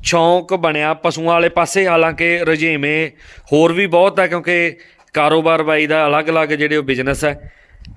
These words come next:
ਪਰ ਪਸ਼ੂਆਂ ਵਾਲੇ ਪਾਸੇ ਸ਼ੌਂਕ ਬਣਿਆ ਤਾਂ ਬਾਈ ਨੇ ਇਹ ਸੋਚਿਆ ਵੀ ਆਪਾਂ ਇੱਕ ਫਾਰਮ ਦੀ ਸ਼ੁਰੂਆਤ ਕਰਦੇ ਆਂ, ਲਾਰਜ ਫਾਰਮ ਦੀ।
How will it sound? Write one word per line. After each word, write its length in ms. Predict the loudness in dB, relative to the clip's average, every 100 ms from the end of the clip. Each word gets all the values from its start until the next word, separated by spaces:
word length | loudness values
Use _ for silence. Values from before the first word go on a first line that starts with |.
| -18 -18 -20 _ 0
ਪਰ 120 | 0
ਪਸ਼ੂਆਂ 340 | 2 0 4 4
ਵਾਲੇ 180 | 4
ਪਾਸੇ 300 | 4 2 2
ਸ਼ੌਂਕ 340 | 2 2 2 0
ਬਣਿਆ 440 | 0 0 2 0
ਤਾਂ 180 | 2 2
ਬਾਈ 200 | 2 0
ਨੇ 100 | 0
ਇਹ 60 | 0
ਸੋਚਿਆ 320 | -2 0 2
ਵੀ 100 | 2
ਆਪਾਂ 220 | 2 0
ਇੱਕ 260 | 0 -2 0
ਫਾਰਮ 420 | 0 2 0 -2
ਦੀ 120 | -2
ਸ਼ੁਰੂਆਤ 420 | 0 2 2 0
ਕਰਦੇ 460 | -2 -4 -2 -2 -2
ਆਂ, 120 | -4 -8 -20 _ _ _ _ _ -6
ਲਾਰਜ 420 | 0 2 2 0
ਫਾਰਮ 380 | -2 -2 -2 -6
ਦੀ। 120 | -10